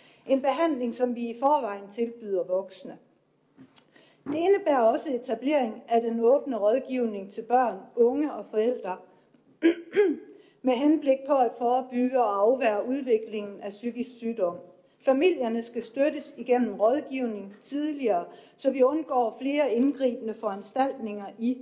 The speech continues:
familieafdelingsregi. Mit udgangspunkt er, at der ikke findes forældre, som ikke ønsker det bedste for deres børn. Og vi kan alle sammen stå i en situation, hvor vi føler os presset og magtesløse.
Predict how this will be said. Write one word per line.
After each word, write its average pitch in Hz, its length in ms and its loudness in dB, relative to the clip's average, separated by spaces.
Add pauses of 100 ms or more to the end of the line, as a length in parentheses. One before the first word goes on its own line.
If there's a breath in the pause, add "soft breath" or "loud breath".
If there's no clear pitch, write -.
(160)
familieafdelingsregi. 196 1400 -6 (2750 soft breath)
Mit 294 180 2
udgangspunkt 285 800 0
er, 285 300 -2 (200)
at 269 200 0
der 262 160 2
ikke 311 240 -4
findes 294 340 -2
forældre, 247 500 2
som 240 200 -2
ikke 302 220 0
ønsker 247 460 0
det 196 100 -8
bedste - 400 -2
for 202 80 -6
deres 180 260 -6
børn. 220 340 -2 (320 soft breath)
Og 247 140 0
vi 294 80 2
kan 311 360 -2
alle 311 240 0
sammen 262 320 -2
stå 277 320 2
i 226 80 -10
en 214 120 -12
situation, 226 600 -2
hvor 214 100 -6
vi 247 220 -4
føler 240 240 2
os 208 140 0
presset 254 480 -6
og 208 80 -4
magtesløse. 196 840 -10